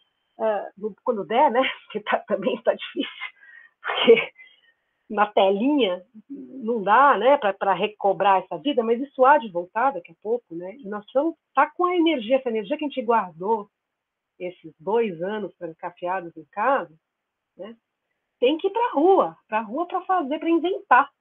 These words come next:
pra inventar novas coisas. Aulas de filosofia, quando tiver, quando houver esse espaço pra dar, mas encontrar o lugar da filosofia no, na, na, no,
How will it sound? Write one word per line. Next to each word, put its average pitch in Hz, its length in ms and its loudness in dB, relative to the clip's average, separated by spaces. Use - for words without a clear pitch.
pra 202 100 -8
inventar 285 1000 -2
novas 277 380 4
coisas. 180 300 -6
Aulas 233 340 6
de 202 120 -10
filosofia, 277 640 -4
quando 196 320 -8
tiver, 208 560 2
quando 196 160 -8
houver 190 400 2
esse 196 180 -8
espaço 175 420 -6
pra 160 140 -18
dar, 180 280 -10
mas 208 180 0
encontrar 294 720 2
o 302 80 2
lugar 247 280 0
da 247 120 -2
filosofia 233 640 -6
no, 269 180 -4
na, 208 180 -10
na, 196 200 -14
no, 190 260 -20